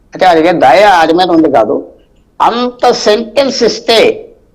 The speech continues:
ఆ అమ్మాయిని ఎలా చంపేస్తాడు? మీకు నన్ను ఎలాగో ఇది సాక్ష్యం ఇస్తాది, నేను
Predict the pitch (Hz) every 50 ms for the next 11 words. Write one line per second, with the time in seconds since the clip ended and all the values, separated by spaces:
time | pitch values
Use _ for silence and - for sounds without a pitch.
0 | _ _ - 190 202 208 247 247 233 220 208 214 233 254 220 226 220 214 - 165
1 | 147 - - - 127 107 - - - _ _ _ _ _ _ _ _ _ _ _
2 | _ _ _ _ _ _ _ _ 180 170 175 208 196 190 185 175 180 208 220 233
3 | 226 233 233 226 220 214 240 220 - - 196 208 202 - - 240 226 214 220 -
4 | - 220 214 214 220 214 202 190 180